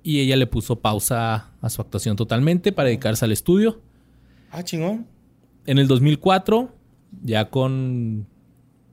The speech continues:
Speaker 1: diecinueve años, ganó el concurso Miss Black and Gold de Florida.
Speaker 2: Guau, no sabía que existía algo así.
Speaker 1: Y yo, <laughs> representando a la fraternidad Alpha Pi Alpha.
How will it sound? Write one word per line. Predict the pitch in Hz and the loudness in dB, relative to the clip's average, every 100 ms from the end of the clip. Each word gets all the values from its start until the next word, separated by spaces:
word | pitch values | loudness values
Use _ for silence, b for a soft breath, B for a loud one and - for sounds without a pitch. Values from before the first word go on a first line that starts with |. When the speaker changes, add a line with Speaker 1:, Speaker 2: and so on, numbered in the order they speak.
| - | -6
Speaker 1:
diecinueve | 110 113 120 139 | -2 0 0 2
años, | 135 117 139 160 - - - | 2 2 0 -4 -10 -16 -6
ganó | 113 110 | -2 0
el | 113 | 0
concurso | 135 123 143 135 - 151 - | 0 0 0 0 0 -2 0
Miss | 135 135 113 110 | 2 2 0 0
Black | 131 143 - | 0 0 0
and | 135 | 0
Gold | 127 120 107 80 - - - _ _ | 2 2 2 -4 -14 -20 -20 _ _
de | 120 | -10
Florida. | - 110 92 76 - - - | -4 -4 -4 -8 -10 -20 -20
Speaker 2:
Guau, | - 104 110 107 _ - | -6 -2 -2 -6 _ -12
no | 117 | -6
sabía | 135 127 | -4 -4
que | |
existía | 127 - - 123 117 | -4 -10 -10 -6 -4
algo | 113 | -4
así. | 117 113 - _ - | -6 -10 -16 _ -4
Speaker 1:
Y | 101 | 0
yo, | 110 139 - | 2 0 -6
<laughs> | |
representando | - 127 123 120 113 143 156 165 180 - _ | -2 -2 0 0 0 0 0 0 -2 -6 _
a | 156 156 165 180 196 - _ _ - - | -4 0 2 0 -2 -10 _ _ -16 -4
la | 127 | -2
fraternidad | - 113 - 117 110 113 135 - - | 0 -2 0 0 0 0 -2 -6 -6
Alpha | 151 165 - 151 | -2 0 -2 -4
Pi | - 151 143 | 0 0 2
Alpha. | 120 113 - | 0 -2 -4